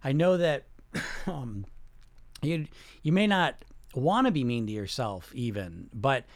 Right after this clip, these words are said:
deep down, some part of you thinks that by being mean to yourself and beating yourself up, it's gonna cause you to finally take the right actions and help you get the results you want, you know? Now, I know that's, I know that's what's going on.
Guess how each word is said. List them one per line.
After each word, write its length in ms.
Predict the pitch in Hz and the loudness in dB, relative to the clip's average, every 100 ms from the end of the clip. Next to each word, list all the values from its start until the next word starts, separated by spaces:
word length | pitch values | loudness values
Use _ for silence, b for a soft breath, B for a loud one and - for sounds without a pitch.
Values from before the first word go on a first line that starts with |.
| B B B 123 | B B B -4
deep 320 | 147 180 - | 0 0 0
down, 580 | 160 180 165 131 127 120 - | 0 2 2 0 -2 -4 -4
some 280 | - 160 | 0 0
part 260 | 123 139 156 | 2 0 2
of 60 | 143 | 0
you 100 | 127 | 0
thinks 280 | 151 139 | -2 -2
that 120 | 139 110 | -4 -2
by 140 | 127 | -4
being 400 | 113 135 151 131 | -2 0 2 2
mean 240 | 123 139 | 2 0
to 120 | 135 160 | -2 -2
yourself 400 | 151 - 156 123 | -2 -2 -4 -2
and 120 | 113 | -2
beating 220 | 139 143 | -2 -2
yourself 460 | 131 - 123 113 170 | -4 -4 -4 -4 -2
up, 260 | 185 139 B B | -2 -4 B B
it's 140 | 131 | -4
gonna 160 | - 156 | 0 0
cause 560 | - - 139 147 131 120 | -2 -4 0 0 0 -2
you 480 | 143 135 123 117 - - - | 0 2 2 -2 -6 -16 -6
to 200 | 139 123 | -4 -2
finally 380 | - 143 139 | -2 -2 -2
take 200 | 127 131 | -2 -4
the 80 | 123 | -4
right 160 | 120 117 | -4 -4
actions 440 | 113 113 - 107 | -4 -6 -6 -4
and 80 | 107 | -4
help 160 | 117 113 | -4 -4
you 80 | |
get 120 | 107 110 | -4 -6
the 80 | |
results 380 | 107 98 104 98 | -6 -6 -6 -8
you 80 | 92 | -10
want, 240 | 82 - - - - | -12 -16 -20 -20 -20
you 100 | - | -12
know? 200 | 95 101 B B - | -10 -10 B B -2
Now, 80 | 147 | 2
I 60 | |
know 200 | 156 165 | 4 4
that's, 340 | 170 143 113 - | 4 0 -2 -2
I 80 | 143 | 2
know 120 | 190 | 4
that's 120 | 180 | 2
what's 120 | 151 | 2
going 240 | - 123 131 | 0 -2 0
on. 280 | 196 107 | -2 -2